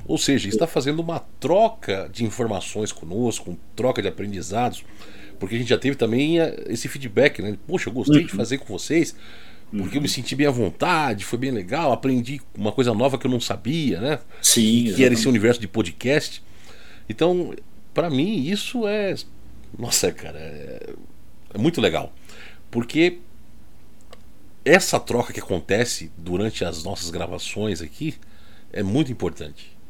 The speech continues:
Speaker 1: né? Essa
Speaker 2: Exato.
Speaker 1: você trocar informações, você trocar conhecimento. Porque aquela velha história, né, cara? A água parada, o que, o que acontece? Ela apodrece.
Speaker 2: Apodrece, exatamente. E é só água, né?
Speaker 1: É, é.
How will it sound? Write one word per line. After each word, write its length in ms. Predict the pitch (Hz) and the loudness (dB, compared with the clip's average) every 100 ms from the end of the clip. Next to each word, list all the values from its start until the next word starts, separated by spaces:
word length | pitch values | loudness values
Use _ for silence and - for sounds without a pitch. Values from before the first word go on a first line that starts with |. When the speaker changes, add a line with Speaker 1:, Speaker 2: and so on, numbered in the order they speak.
| - | -12
Speaker 1:
né? 220 | - 98 113 - - - - - | -4 -4 -4 -10 -12 -12 -12 -8
Essa 260 | 85 - 95 | -6 -4 -2
Speaker 2:
Exato. 480 | 110 101 87 82 - - - - 82 | 0 0 -2 -6 -10 -12 -12 -12 -12
Speaker 1:
você 320 | 92 - 123 120 - - - | -8 0 0 0 -8 -10 -2
trocar 580 | 110 92 - 123 135 | 0 0 -6 -2 0
informações, 800 | 113 - 101 92 - - 120 107 | 0 -2 -4 -4 -6 0 2 2
você 180 | 82 82 | -2 -6
trocar 300 | - 90 110 | -6 -4 -6
conhecimento. 840 | - 101 85 - 80 104 120 120 - - - - - - | -4 -4 -4 -6 -2 4 4 2 -8 -12 -12 -12 -12 -8
Porque 140 | - 202 | -6 0
aquela 180 | 254 | 2
velha 160 | 214 196 | 4 2
história, 280 | - 113 117 | 2 2 4
né, 60 | |
cara? 220 | 98 87 87 | 2 0 -2
A 200 | 101 139 | 0 0
água 220 | 175 151 | 2 -2
parada, 560 | - 95 180 139 85 - - | -2 -2 0 0 -2 -8 -12
o 40 | - | -12
que, 120 | - - | -12 -12
o 40 | - | -4
que 80 | 139 | 0
acontece? 580 | 120 95 80 71 - - | 0 0 -4 -4 -8 -10
Ela 360 | - 117 151 214 | -6 -2 0 -2
apodrece. 600 | 208 262 185 147 - - - - - - | -4 -6 -2 -2 -2 -8 -12 -12 -12 0
Speaker 2:
Apodrece, 400 | 123 101 76 - | 4 4 2 2
exatamente. 580 | 120 101 95 120 - - 117 | 4 4 2 -2 -4 -4 6
E 160 | 123 | 10
é 200 | 117 107 | 12 10
só 300 | - - 156 | 6 8 8
água, 300 | 90 92 85 | 6 2 0
né? 180 | 208 - - | -2 -4 -2
Speaker 1:
É, 800 | 208 - 165 165 - 156 - | -2 6 4 4 2 0 2
é. 60 | 170 | -4